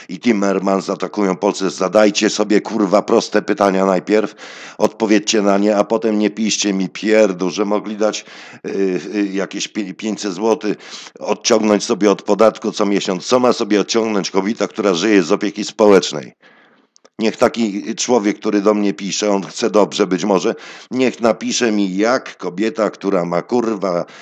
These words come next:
trójkę czy czwórkę dzieci i, i z opieki społecznej żyje, jak ma odciągnąć sobie od podatku pięćset złotych. Niech mi to, kurwa, ktoś wyjaśni, bo chuj mnie strzela. To jeżeli chodzi o tą ustawę.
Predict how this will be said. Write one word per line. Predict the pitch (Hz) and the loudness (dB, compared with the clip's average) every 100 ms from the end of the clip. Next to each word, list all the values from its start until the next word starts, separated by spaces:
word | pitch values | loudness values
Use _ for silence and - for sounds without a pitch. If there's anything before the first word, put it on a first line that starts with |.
| - - | -20 -6
trójkę | - 117 113 98 | 2 2 2 -2
czy | 87 92 | -4 -6
czwórkę | - 117 113 98 | -4 -2 -2 -4
dzieci | 78 107 - | -4 -2 -2
i, | 104 98 98 104 101 | -4 -6 -10 -10 -8
i | |
z | 82 | -4
opieki | 95 - 117 107 | -4 0 -2 -4
społecznej | - 101 104 104 98 87 | -4 2 4 4 0 -4
żyje, | 78 113 107 95 | -2 -2 0 -4
jak | 92 98 120 117 | -2 2 2 2
ma | 110 | 0
odciągnąć | 90 - 113 113 110 - | 0 0 -2 0 -2 -2
sobie | 110 92 87 | -4 -2 -2
od | - | -2
podatku | 92 101 90 110 | -2 0 0 -2
pięćset | 101 104 98 101 | -4 -4 -4 -4
złotych. | 85 98 - - | 2 2 2 -4
Niech | 87 95 - | -6 -6 -4
mi | 95 95 | -4 -2
to, | 92 | -2
kurwa, | 85 120 110 101 95 | 4 4 4 2 -2
ktoś | 90 104 82 | -2 -2 -4
wyjaśni, | 76 101 104 95 98 | 0 4 4 2 -2
bo | 87 101 | -4 -4
chuj | - 135 113 | 0 4 4
mnie | 104 85 | 2 0
strzela. | - 101 82 71 71 _ - - - - - _ | 0 2 2 0 -10 _ -20 -20 -20 -20 -20 _
To | 101 | -6
jeżeli | 104 107 110 | -4 -4 -4
chodzi | 104 113 117 | -4 -2 0
o | 113 | 0
tą | 113 98 | 0 -2
ustawę. | 87 - 87 | -4 -6 -8